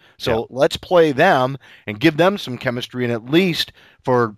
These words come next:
Speaker 1: you know, twenty-eight minutes of the game, they'll all be together. Um, that's not what we saw. Jerebko did a nice job. However, it looked like Budenholzer had gotten his counterpunch that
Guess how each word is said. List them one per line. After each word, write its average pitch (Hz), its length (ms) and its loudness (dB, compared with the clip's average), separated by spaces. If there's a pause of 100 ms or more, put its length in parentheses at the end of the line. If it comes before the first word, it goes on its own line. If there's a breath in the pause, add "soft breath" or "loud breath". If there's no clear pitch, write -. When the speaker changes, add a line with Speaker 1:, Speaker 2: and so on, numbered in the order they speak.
Speaker 1:
you 123 160 -4
know, 101 160 -4
twenty-eight 160 680 2
minutes 120 320 -4
of 113 80 -10
the 113 60 -4
game, 139 320 -2
they'll 120 120 2
all 131 260 4
be 127 200 0
together. 85 460 -6 (420 loud breath)
Um, 117 440 4 (200)
that's 151 220 4
not 190 180 4
what 170 100 2
we 151 100 -4
saw. 120 300 0
Jerebko 139 500 0
did 131 120 -4
a 127 80 -2
nice 120 240 -4
job. 113 240 0
However, 113 680 0 (280 soft breath)
it 120 120 -6
looked 143 320 0
like 131 180 2
Budenholzer 123 560 -2
had 107 200 -6
gotten 120 420 0
his 104 480 -6
counterpunch 110 840 -4 (500 soft breath)
that 104 360 0